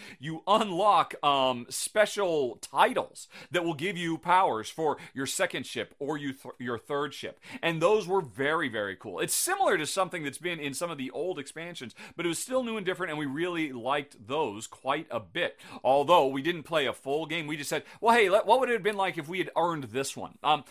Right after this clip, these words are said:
so that's actually really cool. I'm really kind of surprised that they didn't come up with rules to say, "Oh, look, if I just want to play a little quickie one-off game, which is one ship, how do we get them?" You only officially get them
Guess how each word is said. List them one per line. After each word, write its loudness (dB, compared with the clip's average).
so 2
that's 2
actually 0
really 0
cool. -6
I'm -6
really 0
kind 2
of -2
surprised 0
that 4
they 4
didn't -4
come 0
up 4
with -8
rules -4
to -6
say, 0
"Oh, 6
look, -2
if -8
I 4
just -6
want 2
to -6
play -4
a -2
little -2
quickie -6
one-off 4
game, -4
which -8
is -10
one -2
ship, -2
how 8
do 2
we -2
get -2
them?" 0
You -2
only 2
officially -4
get -8
them -2